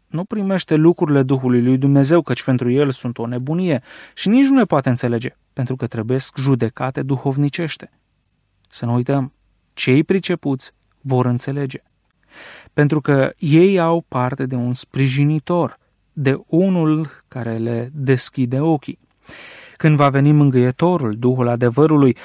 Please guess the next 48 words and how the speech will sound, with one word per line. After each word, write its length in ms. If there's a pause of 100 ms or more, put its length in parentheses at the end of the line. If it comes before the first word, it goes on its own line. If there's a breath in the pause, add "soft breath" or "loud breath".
(180 loud breath)
are 180
să 160
vă 120
călăuzească 720
în 200
tot 240
adevărul, 560
căci 300
el 200
nu 140
va 140
vorbi 320
de 140
la 140
el, 280
ci 160
va 160
vorbi 420 (140)
tot 200
ce 120
va 140
fi 200
auzit 460 (260 loud breath)
și 160
vă 160
va 140
descoperi 600
lucrurile 540
viitoare. 560 (1120 loud breath)
De 120
la 120
vremea 320
când 220
va 140
înceta 500
jertfa 380
necurmată 640
și 160
de 100
când 200
se 100
va 120
așeza 380
uriciunea 520
pustiitorului, 880
vor 200
mai 180
fi 300